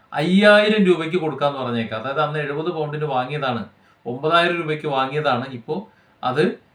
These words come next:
ആ, അയ്യായിരം രൂപയ്ക്ക് കൊടുക്കാന്ന്. ഏറ്റവും രസകരമായ കാര്യം എന്താണെന്നറിയോ? വി ഡി സതീശൻ ഈ രണ്ട് വർഷമേ ഉപയോഗിച്ചുള്ളൂ എന്നാണ് പറഞ്ഞത്.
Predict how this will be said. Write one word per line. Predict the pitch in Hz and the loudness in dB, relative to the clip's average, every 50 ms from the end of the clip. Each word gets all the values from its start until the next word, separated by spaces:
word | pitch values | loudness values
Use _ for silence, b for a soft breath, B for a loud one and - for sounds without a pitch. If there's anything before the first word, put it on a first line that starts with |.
| _ _ - | _ _ -6
ആ, | 147 | -4
അയ്യായിരം | 139 139 135 139 139 143 147 151 175 185 196 202 202 190 | -2 -2 -2 -2 -4 -6 -4 0 2 4 4 6 4 4
രൂപയ്ക്ക് | 175 160 147 151 151 156 | 2 0 -2 -2 -4 -4
കൊടുക്കാന്ന്. | 156 139 127 - - 117 107 98 95 - _ _ _ _ _ _ _ 123 | -4 -4 -4 -4 -4 -4 -4 -4 -8 -12 _ _ _ _ _ _ _ -10
ഏറ്റവും | 123 123 - 175 180 | -10 -6 -4 -2 -2
രസകരമായ | 180 165 156 170 160 165 170 170 170 170 175 | 0 -2 -2 -4 -4 -2 -2 -2 0 0 0
കാര്യം | 170 165 160 151 | 0 0 0 0
എന്താണെന്നറിയോ? | 151 143 135 127 123 110 104 95 90 90 - _ b b b b b b b - | -2 -4 -6 -6 -4 -4 -4 -6 -8 -12 -16 _ b b b b b b b -6
വി | 120 131 | -4 0
ഡി | 165 175 | 0 0
സതീശൻ | 160 190 185 170 165 151 151 - 175 - - | -2 -2 -6 -6 -6 -8 -8 -8 -12 -14 -12
ഈ | 156 147 143 | -10 -10 -6
രണ്ട് | 143 139 139 151 156 - 196 | -6 -6 -6 -6 -6 -6 -4
വർഷമേ | 196 190 185 - 185 180 180 185 | -4 -4 -4 -4 -6 -4 -2 -2
ഉപയോഗിച്ചുള്ളൂ | 185 165 156 165 165 160 - 170 156 151 151 147 139 | -2 -2 -4 -6 -8 -8 -8 -8 -8 -6 -6 -6 -6
എന്നാണ് | 127 120 113 110 | -6 -8 -8 -8
പറഞ്ഞത്. | 101 98 95 90 | -8 -8 -8 -10